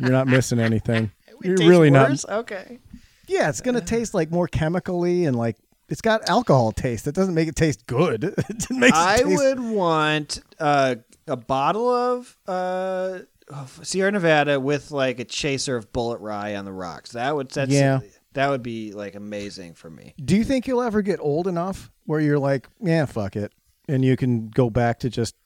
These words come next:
Speaker 1: like, you know,
Speaker 2: I
Speaker 1: like
Speaker 2: never
Speaker 1: your, like,
Speaker 2: quit
Speaker 1: like your old
Speaker 2: or
Speaker 1: man.
Speaker 2: whatever. I never quit or whatever. Like, uh, I didn't go, like, do, like, a
Speaker 1: You
Speaker 2: twelve
Speaker 1: just
Speaker 2: step thing.
Speaker 1: Yeah,
Speaker 2: I
Speaker 1: you're
Speaker 2: just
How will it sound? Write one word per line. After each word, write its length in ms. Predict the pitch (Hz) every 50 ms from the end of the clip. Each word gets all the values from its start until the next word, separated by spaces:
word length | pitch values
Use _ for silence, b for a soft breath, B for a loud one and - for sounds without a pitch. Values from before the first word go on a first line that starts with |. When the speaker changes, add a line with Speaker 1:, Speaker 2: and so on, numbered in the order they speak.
| _ _ -
Speaker 1:
like, 300 | 131 120 113 107 - -
you 80 | 156 147
know, 140 | 131 127
Speaker 2:
I 140 | 127 131 -
Speaker 1:
like 100 | 123 113 - - 143
Speaker 2:
never 40 | 127 131
Speaker 1:
your, 100 | 131 -
like, 160 | - 143 143
Speaker 2:
quit 400 | - - 185 - 139 139 156 180
Speaker 1:
like 140 | 185 180 185
your 120 | 214 202
old 140 | 202 196 185 165
Speaker 2:
or 20 |
Speaker 1:
man. 180 | 175 180 170 143
Speaker 2:
whatever. 360 | 123 117 - - 135 143 139 -
I 120 | 139 175
never 260 | 214 320 370 339 214 123
quit 480 | - - - 120 131 165 208 185 113
or 120 | 120 120 123
whatever. 400 | 123 120 117 120 117 120 123 120
Like, 360 | 120 120 120 120 - - - _ -
uh, 40 | 127
I 260 | 123 120 120 123 135
didn't 240 | 139 147 156 151 127
go, 220 | 131 127 127 131 131
like, 260 | 127 120 120 117 -
do, 120 | - 131 123
like, 100 | 117 107
a 20 | 113
Speaker 1:
You 40 | 110
Speaker 2:
twelve 340 | - - - 113 101 - -
Speaker 1:
just 140 | 180 -
Speaker 2:
step 260 | - - 113 123 147 -
thing. 160 | - 107 -
Speaker 1:
Yeah, 60 | -
Speaker 2:
I 20 |
Speaker 1:
you're 60 | 180 175
Speaker 2:
just 40 | 165